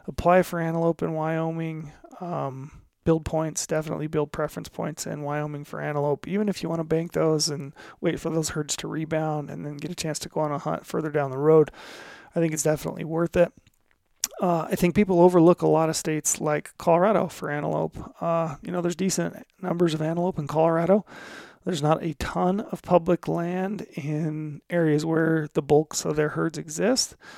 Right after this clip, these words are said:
but there are still some opportunities. You gotta really dig in, do your research. You gotta look at land ownership, and you gotta, you know, make some phone calls to biologists, start putting your name out there and talking to other hunters and find those opportunities. I know for me,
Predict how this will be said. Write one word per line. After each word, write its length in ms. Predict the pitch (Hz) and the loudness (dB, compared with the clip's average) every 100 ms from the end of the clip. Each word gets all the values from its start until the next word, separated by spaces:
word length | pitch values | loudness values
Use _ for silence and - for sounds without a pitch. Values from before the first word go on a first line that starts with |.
| - - - _ | -20 -20 -20 _
but 120 | - | -2
there 120 | 185 190 | 4 6
are 100 | 220 | 6
still 260 | - 185 | 4 4
some 240 | 165 180 165 | 4 2 2
opportunities. 640 | 165 - 175 185 165 156 | 0 -2 -4 -2 -2 -4
You 60 | |
gotta 160 | 165 165 | -2 0
really 200 | 170 170 | 0 0
dig 240 | 147 165 | -2 -2
in, 160 | 165 165 | -2 -2
do 80 | 165 | -2
your 160 | 165 | -2
research. 500 | 160 175 - 180 - | 0 0 0 0 0
You 80 | 175 | -2
gotta 120 | 160 | -2
look 140 | 156 - | -2 -4
at 100 | - | -8
land 280 | 160 165 170 | -8 -4 -4
ownership, 640 | 170 165 - 175 170 165 - - | -2 -2 2 4 2 2 -6 -8
and 600 | - 160 156 151 151 147 | -8 -6 -4 -4 -4 -8
you 100 | 165 | -4
gotta, 200 | 160 156 151 - 262 | -2 -2 -6 -14 -12
you 80 | |
know, 100 | 160 | -8
make 180 | 151 160 | -6 -6
some 140 | - 151 | -8 -4
phone 200 | 190 202 | -4 -2
calls 300 | - - - | -2 -4 -4
to 100 | 156 | -6
biologists, 800 | 160 147 156 175 175 185 175 - - - - - - - _ | -4 -2 2 2 0 -2 -4 -6 -10 -20 -20 -20 -20 -20 _
start 240 | - 170 | 2 4
putting 180 | - - | 4 2
your 80 | 170 | 0
name 240 | 160 170 | 0 2
out 180 | 170 170 | 2 2
there 120 | 170 | 0
and 100 | 160 | 0
talking 300 | 156 170 165 | 0 -2 -2
to 100 | 165 | -2
other 220 | 165 160 151 | -2 -2 -2
hunters 520 | 160 175 175 170 - | -4 -2 -2 -2 -4
and 420 | - 160 151 165 | -6 -8 -8 -6
find 180 | 160 170 | -4 -4
those 120 | 156 | -4
opportunities. 560 | 165 - - 170 160 156 | -6 -6 -4 -2 0 0
I 60 | |
know 140 | 151 165 | 0 0
for 180 | - | 0
me, 420 | 165 202 214 175 | -2 2 4 4